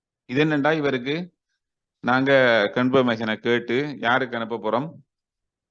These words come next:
ஆணையாளருக்கு அனுப்ப போறோம். ஆணையாளருக்கு அனுப்புறோம்னு சொன்னா, நாங்க என்ன செய்ய வேணும் சொன்னா, ஒரு வரைவு கடிதம் தயாரிக்க வேணும். அந்த வரைவு கடிதத்தை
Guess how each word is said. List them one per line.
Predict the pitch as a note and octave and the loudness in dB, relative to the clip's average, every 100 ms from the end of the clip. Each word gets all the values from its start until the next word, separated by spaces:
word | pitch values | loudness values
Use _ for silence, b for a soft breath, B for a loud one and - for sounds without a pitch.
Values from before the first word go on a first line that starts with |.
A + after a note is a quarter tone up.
| _ _ G#2+ | _ _ -2
ஆணையாளருக்கு | A#2 B2 A2+ G2+ F#2+ | 0 2 0 0 -2
அனுப்ப | F#2 F#2 E2+ | -4 -4 -4
போறோம். | F#2 G#2+ - _ _ _ _ _ _ - A#2 | -4 -6 -12 _ _ _ _ _ _ -2 0
ஆணையாளருக்கு | D3 D#3+ C3+ A2 A2 | 2 2 2 0 0
அனுப்புறோம்னு | A2+ G#2+ G#2+ G2+ | -2 -2 -4 -2
சொன்னா, | G#2 A#2 | -2 0
நாங்க | A2 G2+ | -2 -4
என்ன | A#2+ A2+ | -6 -6
செய்ய | A2 | -6
வேணும் | G2 F#2+ F2+ F2+ | -6 -6 -6 -6
சொன்னா, | G2 A2+ G2 | -4 -4 -4
ஒரு | A2+ C#3 - _ _ _ _ _ _ | -4 -6 -10 _ _ _ _ _ _
வரைவு | - A2 C3 A#2 | -4 -2 -2 -4
கடிதம் | G#2 G2+ G2+ | -4 -4 0
தயாரிக்க | F#2+ F2+ F2 F2 F2 | 0 0 0 0 0
வேணும். | E2+ F#2+ G#2+ A2+ _ | -2 -6 -10 _ _
அந்த | F2+ G2 G#2 | -6 -2 0
வரைவு | C3 C3+ G#2+ | 0 0 -2
கடிதத்தை | G#2 G2+ E2+ G#2 | -2 -4 -2 -2